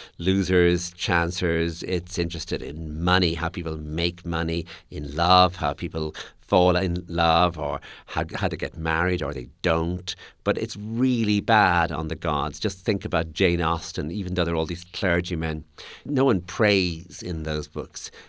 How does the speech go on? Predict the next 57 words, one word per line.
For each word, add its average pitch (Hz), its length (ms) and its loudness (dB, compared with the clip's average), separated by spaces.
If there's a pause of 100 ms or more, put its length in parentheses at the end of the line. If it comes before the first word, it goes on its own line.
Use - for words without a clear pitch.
(100)
and 90 120 -2
the 92 40 2
gods 92 500 2
don't 90 260 2
come 87 220 -2
down 82 540 0
suddenly 76 480 -4
and 71 220 -10
do 87 260 0
something 67 500 -6
in 76 140 -10
those 71 200 -10
books. - 440 -12 (500)
And 117 260 2
so 120 640 4 (140)
in 113 220 4
this, 101 200 2
I 95 60 2
really 95 240 0
had 90 160 -4
to - 60 -12
get 90 160 -6
the 90 60 -6
gods 82 320 -2 (120)
out 92 220 2
of 90 100 -8
the 82 80 -8
book - 320 -4 (240)
quite 101 220 0
early, 80 580 0 (460)
because 101 240 -6
otherwise 107 380 2
it 87 40 -4
would 85 100 -4
be 90 100 -4 (100)
all 98 540 4
oracle, 80 540 -2
it 80 80 -6
would 82 80 -4
be - 140 -8 (140)
all 95 380 8
appealing 78 420 -6
to - 100 -14
the 85 100 -12
gods, - 300 -2
and 80 100 -8
there 90 60 -4
had 90 80 -6
to 95 60 -10
be 92 80 -2
a - 20 -2
glossary 92 640 2
at - 80 -8
the 80 160 -2
end, 78 500 -4
uh, - 40 -12
des-, 87 260 -14